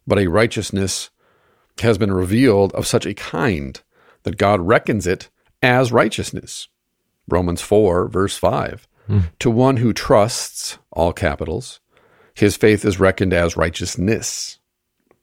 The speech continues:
Speaker 1: And Genesis chapter fifteen, verse six. "And he," Abraham, "believed," all capitals, "believed," "the Lord,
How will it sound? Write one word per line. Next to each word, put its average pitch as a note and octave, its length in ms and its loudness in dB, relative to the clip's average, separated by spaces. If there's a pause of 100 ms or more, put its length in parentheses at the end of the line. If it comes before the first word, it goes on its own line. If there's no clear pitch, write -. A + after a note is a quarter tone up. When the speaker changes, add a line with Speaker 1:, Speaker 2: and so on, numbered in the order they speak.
(200)
Speaker 1:
And E2 240 -2
Genesis F2+ 420 -2
chapter E2 340 -2
fifteen, A2 580 0 (500)
verse - 260 -4
six. - 560 -4 (480)
"And F2+ 160 -2
he," B2+ 480 2
Abraham, F#2 500 0
"believed," G#2 640 0 (560)
all C#2+ 160 -2
capitals, D#2 540 -6
"believed," - 520 -12 (420)
"the G2+ 120 -4
Lord, B2 420 0